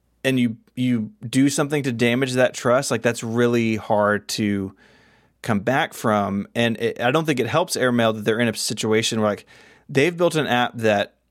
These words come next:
is in a category that is full of failure, right? Like, how many good mail clients have come and gone over the years? 'Cause it's a really hard business to be in. And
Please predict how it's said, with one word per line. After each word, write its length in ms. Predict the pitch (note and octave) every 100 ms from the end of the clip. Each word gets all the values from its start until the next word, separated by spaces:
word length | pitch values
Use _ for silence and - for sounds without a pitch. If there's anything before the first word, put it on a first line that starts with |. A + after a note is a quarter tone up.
| _ _ _ _
is 220 | B2 A#2
in 180 | A#2+ A2+
a 560 | A2 A2 A2 G#2 G#2 G#2+ _ -
category 760 | - C#3+ D3 C3 A2+ G#2+ G#2
that 140 | G2+ G2+
is 140 | -
full 260 | - B2+ A2
of 80 |
failure, 520 | - F2+ D2 A1+ F#2 - _
right? 160 | G#2+ G#2+
Like, 140 | G#2
how 280 | - C3+ D3
many 260 | D3+ C#3 B2+
good 460 | B2 B2+ B2 A2+ - -
mail 220 | A2+ A2
clients 340 | - G#2+ G#2
have 100 | G#2
come 220 | - A2
and 80 | G2+
gone 260 | G#2 G2+ G2
over 180 | G2+ G2
the 100 | G2+
years? 220 | G#2 G2
'Cause 120 | A#2+
it's 100 | G#2+
a 60 | A2
really 260 | B2 C3
hard 200 | A#2+ A#2
business 260 | A2 F#2+ A2
to 80 | G#2
be 260 | G#2 G2+
in. 220 | C3 E3 E3+ - - - _ _
And 520 | A#2+ A2+ A2 G#2+ G#2